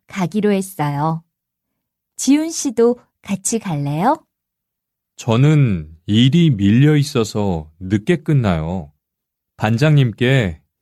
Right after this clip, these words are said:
Speaker 2: 가는 방법을 물어보고 갈게요.
Speaker 1: 지훈 씨,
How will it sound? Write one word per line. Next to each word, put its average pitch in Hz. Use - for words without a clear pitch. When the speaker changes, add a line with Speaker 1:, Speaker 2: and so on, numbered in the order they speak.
Speaker 2:
가는 139
방법을 123
물어보고 107
갈게요. 90
Speaker 1:
지훈 311
씨, 277